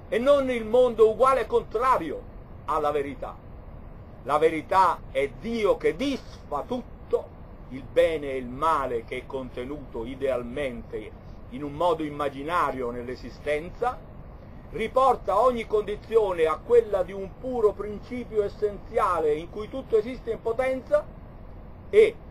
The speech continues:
liberando a questo punto ogni spirito dalla sua croce iniziale, lo rende un figlio che ha ereditato Dio, ha ereditato tutto il disegno di Dio e lo vive finalmente avendo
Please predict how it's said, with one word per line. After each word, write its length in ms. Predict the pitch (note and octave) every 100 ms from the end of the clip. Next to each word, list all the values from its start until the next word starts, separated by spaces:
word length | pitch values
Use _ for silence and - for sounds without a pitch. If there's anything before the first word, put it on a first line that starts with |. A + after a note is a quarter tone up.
| -
liberando 760 | A#2+ C3 C3+ D#3 B3 B3 A3+ A3
a 60 |
questo 300 | A#3 G#3+ A3
punto 460 | G#3+ A#3 E3+ - A#2+
ogni 300 | G#3+ D4 C#4
spirito 640 | - - B3+ A3 F3+ -
dalla 260 | D3+ E3+ E3+
sua 220 | B3 G#3+
croce 340 | - B3 A#3 A3
iniziale, 840 | G#3+ G#3+ A#3 A#3 A#3 G#3+ D4+ - - - - - - - G2+
lo 240 | C3 D3
rende 800 | D3 E3+ C3+ A#2+ A2 A2 F#2+ - - - - - -
un 200 | C#3+ E3
figlio 680 | - A#3+ F#3+ D3+ B2 A#2+ - -
che 140 | D3
ha 180 | D3 D3+
ereditato 840 | D3+ D3+ D#3 D3+ - G3+ F3 D#3+
Dio, 640 | D#3 F#3 G3 A#3 - - - - -
ha 140 | C3+
ereditato 840 | D3 D#3 C#3+ D3+ G3+ G#3 E3 D3+
tutto 260 | D3 A3 F#3+
il 80 | F3
disegno 400 | F3 G#3+ A3 G#3
di 160 | G3
Dio 500 | G#3 A#3 B3+ C4+ - - - -
e 120 | C3
lo 160 | D3 D3+
vive 400 | F#3 G3 B2 A#2+
finalmente 920 | - D3 C#3+ D3+ F#3 A3+ A3+ B3+ B3+ - -
avendo 680 | A#2+ D3 G3 G#3+ A3 B3+